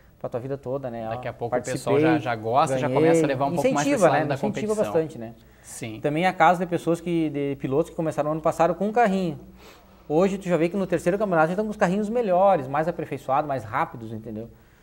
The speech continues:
Speaker 1: O pessoal quer, quer melhorar, né? Questão de, de, de segurança, questão de competitividade também, né? Eu
Speaker 2: Perfeito.
Speaker 1: mesmo, eu todos os anos faço um carrinho diferente, procuro cada ano melhorar um pouquinho a questão de, de, de, de velocidade, né?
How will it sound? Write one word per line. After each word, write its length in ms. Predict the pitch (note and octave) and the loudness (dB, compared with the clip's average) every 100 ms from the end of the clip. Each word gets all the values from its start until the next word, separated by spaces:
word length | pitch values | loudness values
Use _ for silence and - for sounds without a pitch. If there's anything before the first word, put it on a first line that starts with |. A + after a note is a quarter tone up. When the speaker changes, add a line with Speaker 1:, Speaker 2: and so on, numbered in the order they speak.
| _ | _
Speaker 1:
O 60 | - | -4
pessoal 320 | D#3+ D#3 D#3+ | -2 4 2
quer, 540 | - F3 F#3+ A3 A#3 G#3+ | 4 0 2 0 -6 -2
quer 120 | G3 | -2
melhorar, 400 | G#3+ A#3 A#3 G#3 | 0 0 0 -2
né? 120 | C#3 | -6
Questão 260 | C3+ - C3+ | -10 -12 -10
de, 140 | B2+ | -8
de, 160 | A#2+ A2 | -8 -10
de 180 | G#2+ G#2+ | -10 -14
segurança, 540 | C3+ C3 B2+ E3 D#3+ | -10 -8 -6 -6 -8
questão 260 | B2+ - B2 | -12 -10 -8
de 240 | A#2+ A2+ | -8 -8
competitividade 760 | A2 C#3 C3 C#3+ C3 A#2+ B2+ A#2 | -8 -10 -8 -8 -4 0 0 -2
também, 240 | G#2+ G#2 | -8 -10
né? 80 | F#2+ F#2 - _ - _ _ _ - | -12 -16 -20 _ -20 _ _ _ -6
Eu 120 | F3+ | -2
Speaker 2:
Perfeito. 180 | A3 G#3 | 2 2
Speaker 1:
mesmo, 60 | D3+ | 2
eu 180 | C3 E3 | 2 2
todos 280 | E3+ A3 F#3+ | 2 2 4
os 40 | |
anos 180 | F3+ F#3 | 2 2
faço 200 | F#3 F3 | -2 -2
um 20 | |
carrinho 160 | F#3 F3 | -2 -2
diferente, 460 | E3 E3+ G3 - - - | -2 -2 -2 -6 -18 -18
procuro 320 | - - F#3 | -10 -2 0
cada 220 | F#3 F#3 | 4 6
ano 100 | E3+ | 6
melhorar 240 | F#3+ G3 E3+ | 4 4 4
um 60 | |
pouquinho 320 | F3 F3+ F3 F#3 | 2 -4 -6 -4
a 40 | |
questão 240 | F3 E3+ | -6 -6
de, 220 | E3 F3 E3+ | -4 -2 -2
de, 240 | E3 D3+ | -4 -4
de, 160 | C#3 C3+ | -6 -6
de 100 | C#3+ | -2
velocidade, 640 | D#3 D#3+ F#3 D#3 D3 A2+ | -2 -2 2 2 2 -4
né? 140 | G2+ | -12